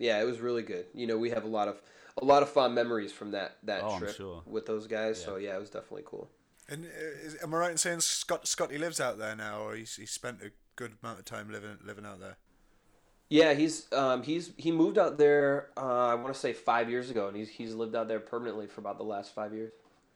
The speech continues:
Speaker 2: Wow. Does, does he, does he do music full time still these days? 'Cause obviously he's got the, the thing with, with the Weezer, uh, g-, uh, Rivers Cuomo,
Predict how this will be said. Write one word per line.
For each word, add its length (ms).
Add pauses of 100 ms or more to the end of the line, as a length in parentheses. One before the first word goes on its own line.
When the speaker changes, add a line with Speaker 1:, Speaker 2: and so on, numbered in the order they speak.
(600)
Speaker 2:
Wow. 240 (220)
Does, 180 (100)
does 140
he, 220 (120)
does 140
he 160
do 160
music 380
full 180
time 260
still 160
these 120
days? 260
'Cause 200
obviously 300
he's 120
got 180
the, 160 (120)
the 100
thing 200
with, 220 (180)
with 360
the 100
Weezer, 500 (200)
uh, 120
g-, 120 (120)
uh, 140
Rivers 260
Cuomo, 480